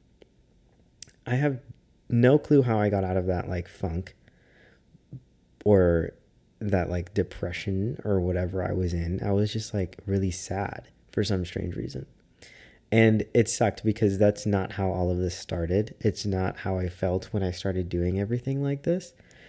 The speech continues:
or just when I got into the social media field, that's just not how I felt in the beginning. I was just very happy, and I was just very like,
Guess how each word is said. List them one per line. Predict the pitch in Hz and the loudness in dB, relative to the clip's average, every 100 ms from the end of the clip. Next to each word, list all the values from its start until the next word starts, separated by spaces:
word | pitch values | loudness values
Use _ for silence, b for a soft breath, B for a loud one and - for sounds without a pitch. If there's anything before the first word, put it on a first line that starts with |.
| b b - | b b 2
or | 104 | 2
just | 90 - | 2 -2
when | 98 | -2
I | 90 87 - - | 0 -2 -4 -2
got | 101 87 | 0 2
into | 87 85 - | 0 -2 -2
the | 95 76 | -2 -2
social | - 101 90 - | 0 0 0 0
media | 92 92 87 | 0 0 -2
field, | 87 95 98 | -2 -2 0
that's | 104 90 | -2 -2
just | 107 101 | -4 -2
not | 107 104 | -2 -2
how | 107 104 98 - | -2 -2 -2 0
I | 113 | 0
felt | - 196 | 0 0
in | |
the | 107 | 0
beginning. | 92 92 90 98 | 0 0 -2 0
I | |
was | 98 95 | -2 0
just | 104 92 | -2 0
very | 98 104 | 0 0
happy, | - 160 160 98 90 | -4 -4 -2 -2 -2
and | 85 | -2
I | |
was | 87 | -4
just | 101 95 | -4 -2
very | 107 110 107 | 0 2 2
like, | 92 87 | 2 -2